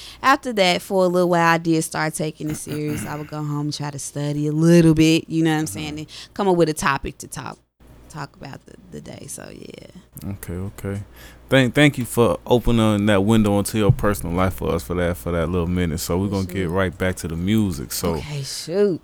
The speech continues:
Speaker 2: yeah, let's get to it. So,
Speaker 1: Tight.
Speaker 2: so, so, so what I wanna know, first, what I wanna know about the music is I wanna know,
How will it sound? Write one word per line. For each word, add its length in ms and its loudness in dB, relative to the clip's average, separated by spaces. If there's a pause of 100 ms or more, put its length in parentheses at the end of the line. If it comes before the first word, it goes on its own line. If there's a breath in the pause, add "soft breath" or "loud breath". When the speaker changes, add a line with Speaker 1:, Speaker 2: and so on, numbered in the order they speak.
(100)
Speaker 2:
yeah, 300 6
let's 220 4
get 280 4
to 300 8
it. 40 2
So, 480 0
Speaker 1:
Tight. 300 -2
Speaker 2:
so, 320 -6
so, 300 0
so 580 0
what 160 4
I 80 6
wanna 240 6
know, 380 6
first, 320 4
what 100 4
I 40 8
wanna 240 4
know 120 4
about 240 2
the 80 -8
music 460 -2
is 240 -2
I 20 0
wanna 260 0
know, 280 0